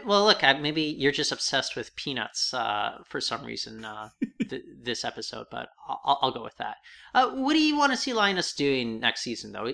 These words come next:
Speaker 1: Is there kind of a particular, like, science-based storyline in which maybe it, it's not Burnham? 'Cause if Burnham's captain, is Linus now the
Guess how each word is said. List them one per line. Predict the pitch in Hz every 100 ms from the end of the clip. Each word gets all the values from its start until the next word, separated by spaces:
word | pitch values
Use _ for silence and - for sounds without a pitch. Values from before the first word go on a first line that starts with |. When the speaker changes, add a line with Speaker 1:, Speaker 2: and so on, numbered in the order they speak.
| -
Speaker 1:
Is | 175 170
there | 175
kind | 170 160
of | 147
a |
particular, | 135 147 - 156 180 156 151 143 - - - -
like, | 180
science-based | - - 190 196 180 - 180 - -
storyline | 170 160 156 143 135 131 131
in | - 131
which | 131 127 - 147
maybe | 143 143 139 139 -
it, | 147
it's | - - 135 -
not | 165 143 120
Burnham? | 160 151 156
'Cause | 254 -
if | 233 -
Burnham's | 285 349 330
captain, | - 220 254 - 98 110 _ - - -
is | 285 -
Linus | 139 156 202 226 -
now | 131 131 143 151 156 - _ -
the | 131 127 127